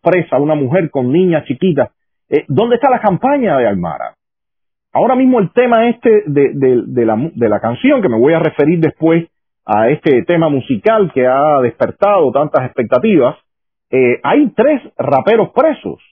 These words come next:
¿Dónde están los rostros de esos tres raperos por todas partes? ¿Dónde están los nombres de esos tres raperos por todas partes?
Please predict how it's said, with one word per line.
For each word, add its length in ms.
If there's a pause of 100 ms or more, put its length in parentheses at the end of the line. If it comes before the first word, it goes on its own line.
(640)
¿Dónde 360
están 340
los 160
rostros 440
de 80
esos 200
tres 160
raperos 440
por 180
todas 260
partes? 480 (380)
¿Dónde 180
están 200
los 160
nombres 480
de 80
esos 160
tres 180
raperos 380
por 180
todas 240
partes? 420